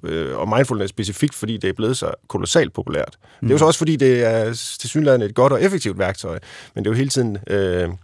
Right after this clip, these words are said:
Speaker 1: den der dynamik, jeg er interesseret i. Når noget bliver så populært, er det så også, fordi det måske dækker over nogle andre problemer.
Speaker 2: Mhm. Men så du tænker det der med, hvis man sidder på, I har et stressende arbejdsliv,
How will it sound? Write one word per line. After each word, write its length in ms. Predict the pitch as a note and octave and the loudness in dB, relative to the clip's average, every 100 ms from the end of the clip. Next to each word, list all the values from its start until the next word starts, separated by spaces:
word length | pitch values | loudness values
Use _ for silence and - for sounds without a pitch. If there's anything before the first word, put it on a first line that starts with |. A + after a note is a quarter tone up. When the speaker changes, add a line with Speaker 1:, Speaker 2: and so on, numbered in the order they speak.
| - - - - - - - | -12 -12 -20 -20 -20 -20 -10
Speaker 1:
den 100 | G2+ | -6
der 80 | F#2+ | -4
dynamik, 380 | F#2+ F#2+ G2 A2 | -2 -2 -2 -2
jeg 60 | F#2+ | -4
er 40 | |
interesseret 480 | F2 G2 A2 F2 F#2 | -6 -6 -4 -4 -4
i. 60 | |
Når 100 | F#2 | -4
noget 160 | F#2+ G#2+ | -2 0
bliver 140 | A#2 | 0
så 100 | G2 | -4
populært, 480 | F2+ G2 G#2 A#2 F#2 | -6 -6 0 2 0
er 40 | F#2 | -4
det 80 | F2 | -4
så 100 | G2+ | -2
også, 160 | G#2+ | -2
fordi 180 | - G#2 | -6 -8
det 260 | F#2 F2+ - | -6 -8 -8
måske 220 | F2+ G#2 | -8 -4
dækker 280 | E2+ G#2+ G#2 | 0 0 0
over 160 | E2+ | -2
nogle 180 | E2 E2+ | -2 -4
andre 180 | F2+ G2 | -4 -8
problemer. 440 | - - - - _ _ - | -8 -10 -10 -14 _ _ -4
Speaker 2:
Mhm. 280 | A2+ B2 B2+ _ - | 2 2 0 _ 0
Men 120 | A#2+ | 0
så 100 | B2 | 2
du 100 | C3+ | 0
tænker 240 | C3 C3+ | 4 4
det 100 | A#2+ | 4
der 60 | A2+ | 4
med, 100 | A2+ | 2
hvis 140 | A2 | 2
man 80 | G#2 | 0
sidder 200 | - C#3+ | 2 2
på, 160 | - G2 | 2 -4
I 60 | - | -4
har 160 | G2+ | -2
et 60 | A#2 | -2
stressende 460 | - B2+ - G#2 G2 | 2 0 2 0 0
arbejdsliv, 500 | G#2+ A#2 - F#2+ | 0 0 0 -4